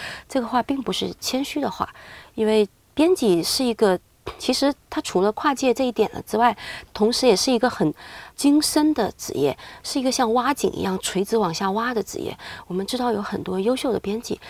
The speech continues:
在自己的领域里都非常的垂直，我要是跟他们比对书的了解的话，我真的可能连中华书局最普通的一个编辑都比不上。哦，但是我的好处可能就在于我对人的兴趣更大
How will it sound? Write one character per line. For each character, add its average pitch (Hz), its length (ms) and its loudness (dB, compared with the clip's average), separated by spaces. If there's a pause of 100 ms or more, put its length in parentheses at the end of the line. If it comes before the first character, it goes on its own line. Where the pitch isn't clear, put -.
(140)
在 233 160 -6
自 247 100 -4
己 214 80 0
的 180 100 -8
领 185 200 -2
域 196 120 0
里 180 220 -6
都 220 100 -2
非 330 200 -2
常 208 160 -6
的 - 80 -8
垂 - 260 -10
直， - 160 -8 (360)
我 202 80 -2
要 226 100 -2
是 - 100 -4
跟 285 100 -2
他 269 80 -6
们 262 200 -2
比 - 140 -6
对 233 140 -6
书 269 220 -6
的 247 80 -2
了 190 180 -4
解 196 140 -6
的 175 60 -8
话， 196 160 -4
我 190 60 0
真 254 140 -4
的 247 160 4 (460)
可 - 120 -8
能 165 120 -4
连 170 140 -4
中 226 180 -2
华 208 100 -2
书 202 180 -2
局 170 240 -4
最 269 160 -2
普 - 120 -8
通 175 160 -8
的 175 60 -8
一 170 60 -8
个 175 60 -4
编 208 180 -4
辑 226 100 -10
都 - 80 -6
比 - 160 -12
不 - 80 -16
上。 - 180 -10 (520)
哦， 196 220 -8
但 262 80 -4
是 285 80 -2
我 240 120 4
的 196 60 0
好 165 200 -2
处 - 180 -6
可 - 140 -6
能 165 180 -4
就 233 120 -2
在 220 180 0
于 214 140 4
我 196 120 2
对 220 180 2
人 170 220 -2
的 220 80 -4
兴 247 220 -4
趣 - 160 -10
更 285 200 -4
大 262 200 -2